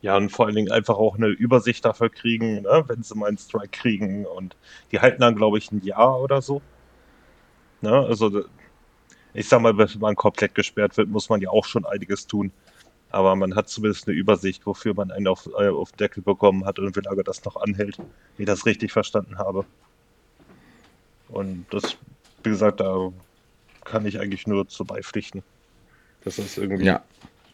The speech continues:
Speaker 2: Ich meine mal, wir kennen da einen, wenn er noch aktiv C O D spielen würde, der hätte das binnen achtundvierzig Stunden durch, das Thema, aber, ähm,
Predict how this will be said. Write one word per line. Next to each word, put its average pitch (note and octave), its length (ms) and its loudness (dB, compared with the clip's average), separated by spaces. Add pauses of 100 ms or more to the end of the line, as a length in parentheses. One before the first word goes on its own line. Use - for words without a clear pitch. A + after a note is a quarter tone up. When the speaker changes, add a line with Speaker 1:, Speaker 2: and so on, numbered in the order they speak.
(640)
Speaker 2:
Ich A#2 140 -2
meine A2+ 140 8
mal, A2+ 200 8
wir A2 460 0
kennen A#2+ 380 4
da C3 200 8
einen, C#3+ 380 8
wenn A#2+ 160 6
er G#2 120 6
noch A2+ 180 4
aktiv - 480 2
C - 160 4
O A#2 80 6
D A2+ 180 6
spielen A#2+ 320 4
würde, A#2+ 220 4
der A2+ 100 4
hätte A2+ 220 2
das A2+ 260 -2
binnen A2+ 220 4
achtundvierzig - 840 0
Stunden A#2 320 2
durch, A#2+ 240 4
das - 240 0
Thema, B2 380 4
aber, A2+ 480 6
ähm, G#2+ 340 6